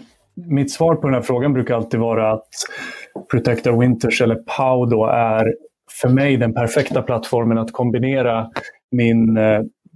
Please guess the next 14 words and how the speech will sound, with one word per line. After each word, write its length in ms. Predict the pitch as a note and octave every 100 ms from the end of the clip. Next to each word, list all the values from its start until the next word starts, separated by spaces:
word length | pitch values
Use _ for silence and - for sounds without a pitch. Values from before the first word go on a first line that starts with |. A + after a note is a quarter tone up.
| _
livslånga 680 | B2 A#2+ A#2 - B2+ C3 B2
passion 380 | A#2 A#2 B2 A2+
för 120 | A#2
vintersport 840 | A#2+ A#2+ A2+ A2 C#3 - - - -
och 160 | B2+ A#2
naturen 560 | B2 A#2 C3+ C3 G#2+ G#2+ - - - -
med, 540 | A2+ A2+ A2 G#2 G#2+
eh, 280 | A2+ G#2+ G#2+ - _ _ _ -
ett 120 | A#2+ C3+
intresse 480 | A#2+ C3+ A2+ -
i 360 | A#2 B2+ A2+ A2
klimatfrågan 640 | - B2+ A#2 - C3+ C3 A2+
och 100 | A2
klimatförändringar. 680 | A2+ A2 B2 B2 B2 G#2+